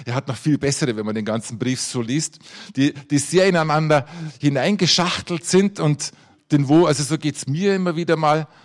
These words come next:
wo ich dann zweimal oder dreimal lesen muss, was meint er jetzt eigentlich wirklich genau damit?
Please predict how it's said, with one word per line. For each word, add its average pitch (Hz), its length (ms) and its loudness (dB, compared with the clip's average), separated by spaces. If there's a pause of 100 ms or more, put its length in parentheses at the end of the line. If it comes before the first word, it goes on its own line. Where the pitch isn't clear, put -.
(120)
wo 127 100 -2
ich 135 120 0
dann 139 320 -4
zweimal 151 520 -4
oder 127 160 0
dreimal 151 460 -2
lesen 151 640 -4
muss, 160 440 -6 (560)
was - 160 -14
meint 131 320 -6
er 123 60 -6
jetzt 120 140 -10
eigentlich 120 340 -10
wirklich 139 440 -4
genau - 360 -16
damit? - 540 -20